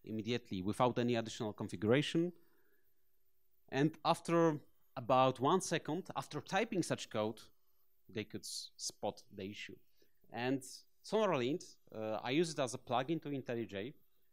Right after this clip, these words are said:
So when installed, it requires no configuration, it just runs. And on this code, it triggers immediately, says it is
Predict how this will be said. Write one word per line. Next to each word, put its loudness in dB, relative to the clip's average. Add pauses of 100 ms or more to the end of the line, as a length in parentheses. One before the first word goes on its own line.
So -4
when 4
installed, 0 (260)
it -8
requires 2
no 0
configuration, -2
it -4
just -8
runs. -2 (800)
And 0
on 6
this -4
code, -2
it -12
triggers 0
immediately, -4 (380)
says 2
it -6
is -2